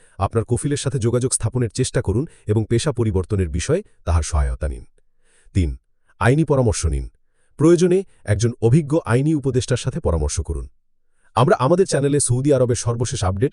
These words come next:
এবং গুরুত্বপূর্ণ তথ্য নিয়মিত প্রকাশ করি। এই বিষয়ে নতুন কোনো নির্দেশনা বা সমাধানের পথ পাওয়া গেলে আমরা অবশ্যই আপনাদের জানানোর চেষ্টা করব। তাই আমাদের চ্যানেলটি সাবস্ক্রাইব করে রাখুন,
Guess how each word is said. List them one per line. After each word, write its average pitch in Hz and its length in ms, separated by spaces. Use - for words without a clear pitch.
এবং 101 200
গুরুত্বপূর্ণ 107 520
তথ্য - 300
নিয়মিত 95 320
প্রকাশ 73 320
করি। - 200
এই 110 160
বিষয়ে 110 320
নতুন 127 200
কোনো 120 180
নির্দেশনা 98 500
বা 82 100
সমাধানের 87 500
পথ 87 160
পাওয়া 107 240
গেলে 127 140
আমরা 95 200
অবশ্যই 131 440
আপনাদের 87 260
জানানোর 78 380
চেষ্টা - 200
করব। 67 200
তাই 131 200
আমাদের 147 240
চ্যানেলটি 135 440
সাবস্ক্রাইব 139 380
করে 131 200
রাখুন, 127 260